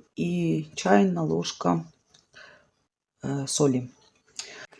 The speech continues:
Я завжди оце перше, оце тісто, отак вилочкою,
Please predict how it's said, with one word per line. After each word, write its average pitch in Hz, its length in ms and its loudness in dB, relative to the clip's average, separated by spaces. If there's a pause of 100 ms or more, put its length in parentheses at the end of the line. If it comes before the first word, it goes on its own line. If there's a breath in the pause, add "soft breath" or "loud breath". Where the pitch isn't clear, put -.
(140)
Я 254 200 12
завжди 240 380 12
оце 180 300 10
перше, 175 380 10
оце 165 340 10
тісто, 151 500 2
отак 240 300 6
вилочкою, 151 960 8